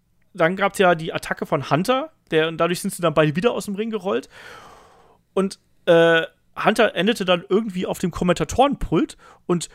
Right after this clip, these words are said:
Jericho hat sowas angedeutet wie einen Lion Salt von einer gleich hohen Treppe, Kiste, die daneben lag. Im Endeffekt war es einfach nur so ein Setup, dass,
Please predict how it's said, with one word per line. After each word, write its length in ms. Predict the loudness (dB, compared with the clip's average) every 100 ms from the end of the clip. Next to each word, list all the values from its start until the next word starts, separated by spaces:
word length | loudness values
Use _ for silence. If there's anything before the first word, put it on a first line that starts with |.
| -6
Jericho 680 | 6 8 8 4 -4 -6 -12
hat 220 | -6 -6
sowas 340 | -6 -4 -4 -2
angedeutet 440 | 0 2 2 0
wie 100 | -4
einen 80 | -2
Lion 360 | 2 4 4 2
Salt 420 | 0 2 2 0
von 220 | 0 -2
einer 260 | 0 0 0
gleich 540 | -2 2 2 2 -6
hohen 180 | -6 -6
Treppe, 540 | -4 -2 0 0 -2 -4
Kiste, 440 | 0 0 0 -4
die 100 | -2
daneben 460 | 0 0 -2 -6 -4
lag. 320 | -2 -2 -4 _ -20 -20 -20 _ _ _
Im 80 | -2
Endeffekt 400 | 2 4 2 4
war 80 | 2
es 80 | 2
einfach 240 | -2 0
nur 160 | 0 -2
so 80 |
ein 60 | -2
Setup, 380 | -2 -2 -4 -4
dass, 380 | -2 -2 -4 -8